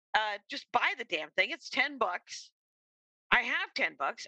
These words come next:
I'm gonna listen to it a thousand times. Yes. Let us, let us, let,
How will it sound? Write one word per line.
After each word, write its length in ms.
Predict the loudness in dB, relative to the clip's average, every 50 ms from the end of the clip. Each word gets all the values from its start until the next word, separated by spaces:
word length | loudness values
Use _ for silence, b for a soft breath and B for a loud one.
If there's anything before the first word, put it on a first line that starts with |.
| 2
I'm 220 | 4 4 4 2 -2 -6
gonna 120 | -6 -6
listen 300 | -6 -6 -8 -10 -10 -10
to 140 | -8 -6 -6
it 80 | -6 -2
a 160 | 2 4 4
thousand 280 | 4 4 0 -6 -6 -4
times. 420 | -2 -2 -2 -2 -4 -6 -16 -8 _
Yes. 460 | 2 2 2 2 -2 -8 -16 -20 -20 _ _ _ _ _ _ _ _ _ _ _ _ _ _ _ _ _ _ _ _ _ _ 0
Let 140 | 0 2 2
us, 360 | 0 -4 -6 -10 -12 -12 -14 _ -8
let 200 | -4 -2 -2 0
us, 100 | -2 -4 -4 -4
let, 160 | -2 -2 -2